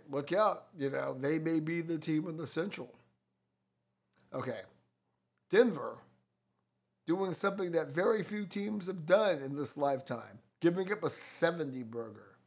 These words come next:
You know how harsh I was on Sean Payton. You know how harsh I've been on Russ cooking. All deserved.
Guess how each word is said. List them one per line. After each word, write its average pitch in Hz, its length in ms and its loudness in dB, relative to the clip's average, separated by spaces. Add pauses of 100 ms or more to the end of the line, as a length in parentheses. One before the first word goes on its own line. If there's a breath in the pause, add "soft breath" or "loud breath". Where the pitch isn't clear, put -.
(580)
You 151 120 0
know 208 200 4
how 190 300 10
harsh 165 400 6
I 160 100 6
was 151 240 4
on 147 120 0
Sean 139 340 2
Payton. 131 480 -4 (920)
You 123 100 -2
know 165 140 6
how 160 580 6
harsh 175 320 8
I've 170 220 4
been 160 180 8
on 160 240 6
Russ 156 380 2
cooking. - 560 -2 (800)
All 269 360 12
deserved. 254 800 2